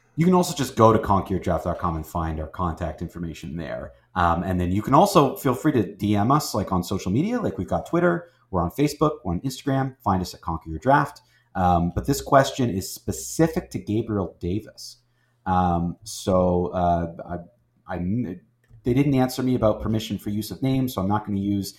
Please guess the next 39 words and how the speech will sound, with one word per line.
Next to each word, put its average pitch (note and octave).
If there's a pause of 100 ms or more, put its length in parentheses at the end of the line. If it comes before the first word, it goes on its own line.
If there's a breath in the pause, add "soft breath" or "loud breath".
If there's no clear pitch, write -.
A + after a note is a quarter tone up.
(240 soft breath)
uh, F2 (160)
their F2+
name F2+
just -
to -
be E2
sure. E3+
But -
this C3+
individual G2+
is F2
wondering A#2+ (240 soft breath)
whether A2+
or A2
not G#2
Gabriel G2
Davis F#2
is F2
worth F#2
keeping D3
on A2
your F#2+
team F#2+
or E2+
trying F2+
to -
get E2
rid A#2
of. A#2 (260 soft breath)
I G2+
thought G2+
that F2
Davis F2+
was -
gonna E2
have E2
a D#2+
pretty A2
good F2+